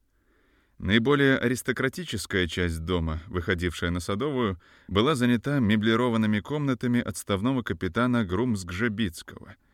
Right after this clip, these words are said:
отдававшего свои довольно грязные и довольно большие комнаты начинающим художникам, небедным студентам и музыкантам.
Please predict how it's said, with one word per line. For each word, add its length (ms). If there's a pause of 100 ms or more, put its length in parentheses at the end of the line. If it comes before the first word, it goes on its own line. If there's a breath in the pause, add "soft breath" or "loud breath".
(360 soft breath)
отдававшего 720
свои 300
довольно 480
грязные 680
и 140
довольно 400
большие 500
комнаты 540 (400 soft breath)
начинающим 720
художникам, 760 (380 soft breath)
небедным 600
студентам 600
и 120
музыкантам. 800